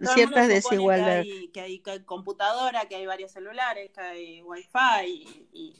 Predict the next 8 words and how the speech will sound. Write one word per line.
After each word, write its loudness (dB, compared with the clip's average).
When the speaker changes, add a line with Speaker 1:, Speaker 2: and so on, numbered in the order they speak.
Speaker 1:
y -16
bueno, -8
tampoco -8
es, -10
es -16
tan -8
simple, -12
¿no? -10